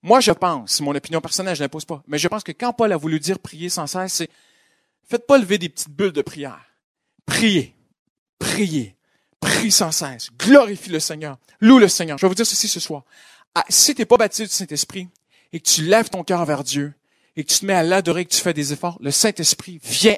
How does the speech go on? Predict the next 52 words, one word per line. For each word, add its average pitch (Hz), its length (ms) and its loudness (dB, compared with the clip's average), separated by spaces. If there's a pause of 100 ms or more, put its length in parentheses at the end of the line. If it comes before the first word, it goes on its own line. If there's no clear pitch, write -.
à 170 100 0
notre 151 300 0
secours, 156 360 0
l'apôtre 131 320 -6
Paul 127 160 -4
a 120 80 -4
dit. 107 200 -8 (580)
Si - 220 2
t'es 262 100 2
pas 269 160 6
baptisé 214 360 2
du - 60 -12
Saint-Esprit, 175 440 -6
il - 20 0
y 165 40 -2
a - 20 -4
quelque 180 240 -6
chose - 140 -4
qui 175 100 -10
va 147 80 0
monter 202 420 2
en - 80 -4
toi. 120 240 -12 (640)
Ma 131 80 -10
fille 226 240 -2
était 190 180 2
baptisée 170 300 0
du - 60 -8
Saint-Esprit. 180 440 -8
Dernièrement, 175 320 -2
elle 185 60 0
a 156 60 0
dit, « - 100 -8
Maman, 208 260 -4
c'est - 220 -2
monté 208 240 -6
en 220 100 -4
moi. 226 220 -4 (460)
J'ai - 100 -8
senti - 240 -2
comme 226 100 2
des 202 140 2
louanges, 254 400 8
des 214 160 2
mots, 240 420 6 (260)
des, 202 160 -4
des 214 200 0
langues 277 240 6
que 254 100 0
je - 80 4
comprends 208 320 -2
pas 196 260 2